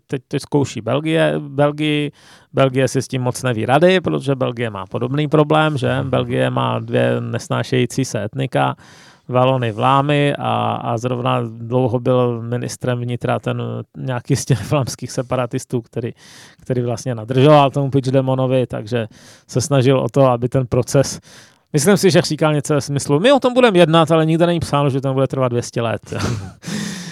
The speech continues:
Speaker 1: No tak, eh, nějak to takhle zdržoval, teď je nová, mm, teď, teď, eh, oni odešli z té vlády, byly volby, nevím, jestli už je vůbec nová vláda v Belgii, to vždycky trvá.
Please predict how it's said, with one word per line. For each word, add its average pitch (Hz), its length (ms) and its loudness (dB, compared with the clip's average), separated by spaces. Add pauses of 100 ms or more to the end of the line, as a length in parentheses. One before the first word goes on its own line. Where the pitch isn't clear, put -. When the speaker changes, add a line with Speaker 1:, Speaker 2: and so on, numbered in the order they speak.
(260)
Speaker 1:
No 160 180 8
tak, 175 280 2
eh, 170 180 6 (260)
nějak 156 260 4
to 170 100 4
takhle 156 260 4
zdržoval, 151 560 6
teď 160 200 0
je 135 120 2
nová, 147 420 4
mm, 143 520 -4
teď, 147 220 2
teď, 151 220 -2
eh, 131 200 2
oni 143 240 0
odešli 135 380 0
z - 40 -10
té 147 160 2
vlády, 139 300 4
byly 139 240 2
volby, 131 440 2
nevím, 131 240 0
jestli 131 180 0
už 135 100 6
je 131 80 6
vůbec 123 240 2
nová 123 300 4
vláda 123 260 4
v 113 80 -2
Belgii, 117 360 0
to 123 100 -4
vždycky 113 340 -6
trvá. 127 340 2